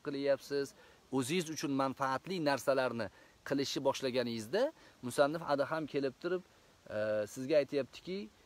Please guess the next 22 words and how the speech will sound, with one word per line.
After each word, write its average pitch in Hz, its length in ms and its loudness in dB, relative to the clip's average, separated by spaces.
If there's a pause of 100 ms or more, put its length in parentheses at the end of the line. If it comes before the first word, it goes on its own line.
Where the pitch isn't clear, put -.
(140)
"Bu 139 280 0 (440)
agatni, 143 640 2
ya'ni, 127 360 0 (500)
mm, 101 840 -8 (160)
noto'g'ri 147 460 2
olyapsan, 139 500 2
aroqni 135 400 2
qiyshiq 151 340 0
olyapsan, 160 600 2 (300)
e, 101 80 -8 (920)
sen 147 320 0
nimaga 240 320 4
bunaqa 202 240 2
qilyapsan, 165 600 2 (260)
sen 165 280 4
zolimlarga 156 640 4
xizmat 247 300 0
qilyapsan", 185 580 2 (200)
degan 143 400 4
trollar 147 720 6
bilan 220 340 4
sizni 160 480 -4